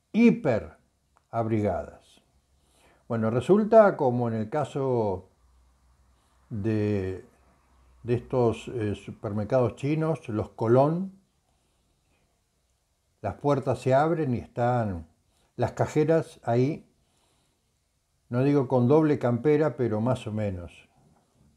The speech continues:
Eso es perverso.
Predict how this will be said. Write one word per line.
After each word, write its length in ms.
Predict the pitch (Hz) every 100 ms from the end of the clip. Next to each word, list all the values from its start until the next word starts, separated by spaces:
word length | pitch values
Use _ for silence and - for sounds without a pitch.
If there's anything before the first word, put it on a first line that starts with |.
| _ _ _ _ _ _
Eso 340 | 220 220 247 180
es 180 | 147 143 - _ _ _ -
perverso. 760 | 107 156 190 117 - 87 80